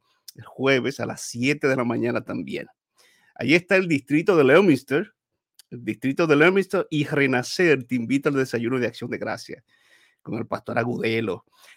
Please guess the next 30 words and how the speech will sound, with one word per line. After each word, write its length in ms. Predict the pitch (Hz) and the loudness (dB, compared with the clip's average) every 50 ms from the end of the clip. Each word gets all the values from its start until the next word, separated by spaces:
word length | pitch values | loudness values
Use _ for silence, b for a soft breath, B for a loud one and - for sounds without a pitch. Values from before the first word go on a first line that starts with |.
| b b - | b b -2
También 440 | - 123 143 160 180 214 254 254 175 | 0 2 2 4 4 4 4 4 0
Clinton 720 | - - 175 208 262 294 302 269 240 190 175 170 175 160 | 0 4 6 6 6 6 2 2 2 2 2 2 2 2
no 140 | 131 127 131 | 0 0 -2
se 220 | 127 - 160 135 - | -4 -4 -8 -8 -8
queda 260 | - 131 127 151 156 | -8 -4 0 0 0
atrás 500 | 147 120 131 123 120 120 123 165 - - - | 0 0 0 0 0 0 0 -2 -4 -8 -6
y 220 | - 123 135 120 | -2 -2 0 0
de 120 | 101 - | -2 -4
paso 420 | - - 113 135 151 - - 139 117 | -6 -4 -4 -4 -4 -4 -2 -2 -2
allá 180 | 113 110 117 | 0 0 0
en 140 | 135 143 147 | -2 -2 -2
Clinton 760 | 143 - 135 139 156 180 165 - - 117 120 123 139 156 - - | -2 0 0 0 0 0 -2 -4 -2 -2 -2 0 -2 -4 -6 -10
va 180 | 104 104 - - | -12 -8 -8 -8
a 20 | |
estar 240 | 107 - - 135 131 | -8 -4 -4 -2 0
el 120 | 139 135 | 0 -2
pastor 520 | 127 - 110 110 _ _ - 113 120 127 131 | -2 -6 -8 -8 _ _ -6 -4 -2 -2 -2
Edgardo 460 | 117 87 - - 120 120 120 135 127 | -4 -4 -4 -2 -2 -2 0 -2 -4
Herrera, 540 | 117 - - 113 127 123 117 98 98 - _ _ _ _ _ _ _ _ _ _ _ _ _ _ _ _ _ _ | -4 -4 -4 -4 -2 -2 0 -2 -4 -6 _ _ _ _ _ _ _ _ _ _ _ _ _ _ _ _ _ _
secretario 520 | _ - - - - 117 113 110 107 120 127 | _ -20 -16 -12 -8 -6 -2 0 0 0 0
ejecutivo 480 | 185 127 120 113 - - 123 127 127 | -2 -2 -6 -6 -4 -2 0 0 0
de 80 | 113 104 | 0 0
nuestra 220 | 117 120 117 - | -2 -2 -4 -6
asociación, 640 | 113 - 113 - - 110 - - 147 143 123 117 - b b b b b b b b b _ _ _ | -6 -6 -6 -8 -8 -6 -2 2 2 2 2 2 -2 b b b b b b b b b _ _ _
eh, 400 | - 117 120 120 123 117 117 113 | -2 0 0 2 2 2 2 2
el 140 | 117 123 123 | 2 2 2
veintitrés, 1080 | 120 120 - 123 113 120 120 - - - 117 123 139 135 117 - - - - - - - | 2 2 2 2 -2 -6 -10 -10 -6 -2 2 4 4 4 4 2 -2 -10 -12 -12 -10 -10
eso 280 | - - - - 156 | -10 -8 -4 -2 -2
el 60 | 135 | -2
jueves, 440 | 120 - 147 131 113 92 - - - | 0 0 2 2 2 0 -2 -10 -14